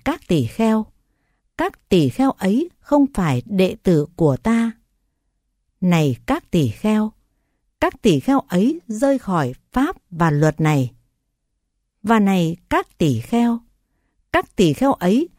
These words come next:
không đi đến tăng trưởng, tăng thịnh, tăng rộng trong pháp và luật này. Và này các tỷ kheo, các tỷ kheo nào không lừa đảo, không lắm mồm lắm miệng, nghiêm trang, không ngoan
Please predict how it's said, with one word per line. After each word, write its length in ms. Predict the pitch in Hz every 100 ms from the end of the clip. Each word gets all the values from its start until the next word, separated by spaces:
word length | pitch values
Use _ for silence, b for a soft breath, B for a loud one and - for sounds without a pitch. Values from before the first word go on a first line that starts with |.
| _ _ _
không 280 | 294 269
đi 140 | 247 269
đến 300 | 196 180 285 - -
tăng 240 | 262 247
trưởng, 400 | 233 185 143 113 - _ _ -
tăng 260 | 190 262 240
thịnh, 280 | 175 170 - b b _
tăng 220 | - 269
rộng 280 | 226 175 151 - -
trong 280 | - 262 254
pháp 320 | - 262 370 - -
và 180 | 160 151
luật 260 | 151 156
này. 320 | 156 143 123 - _ _ _ _ _ _ _ _ _ _ _
Và 180 | 196 214
này 340 | 185 175 151 135 -
các 280 | 320 - -
tỷ 200 | 151 117
kheo, 420 | - 226 220 220 _ _ _ _ _ _ _ -
các 200 | 381 -
tỷ 180 | 202 147
kheo 240 | 180 277
nào 360 | 240 175 147 139
không 360 | - 302 302 240
lừa 260 | 190 160
đảo, 440 | 143 147 123 117 - _ _ _ _
không 300 | - 294 262
lắm 260 | 180 254 302
mồm 340 | 185 160 131 160
lắm 260 | 160 233 285
miệng, 260 | 165 123 - _ _ _ _ _ 240
nghiêm 300 | 285 285 262
trang, 420 | 269 262 247 247 _ _ _ _
không 380 | - 285 269 262
ngoan 220 | 277